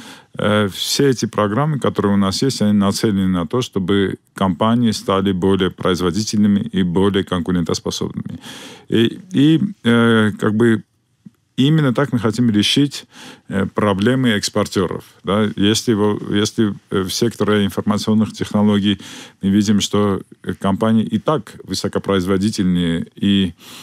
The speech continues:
э, мы должны им помогать именно, э, адресным, э, адресными субсидиями, что мы сделали в этом году. И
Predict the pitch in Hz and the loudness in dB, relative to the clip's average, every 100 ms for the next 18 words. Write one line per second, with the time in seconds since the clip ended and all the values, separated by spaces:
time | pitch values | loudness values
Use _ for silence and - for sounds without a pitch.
0 | - - - 98 98 98 95 92 - 92 | -20 -20 -8 -2 0 0 0 -2 -2 2
1 | 98 98 101 95 107 107 101 107 92 95 | 2 2 2 2 2 2 2 0 2 0
2 | 95 107 - 101 101 98 101 101 98 - | 0 0 0 0 2 2 2 2 0 -2
3 | 92 95 92 92 101 101 98 - 98 95 | -2 0 0 0 -2 0 -2 -2 0 0
4 | 92 - 92 90 92 - 101 95 - 92 | 0 -2 -4 -2 -2 -2 -2 -2 0 -2
5 | - 92 - 160 135 95 85 - 98 92 | 0 -2 -2 0 2 0 0 0 2 2
6 | 87 92 87 80 82 82 82 82 87 76 | 2 0 2 0 -2 -4 -4 -2 -2 -4
7 | - - - - - - - - 98 | -8 -12 -20 -18 -18 -20 -12 0 2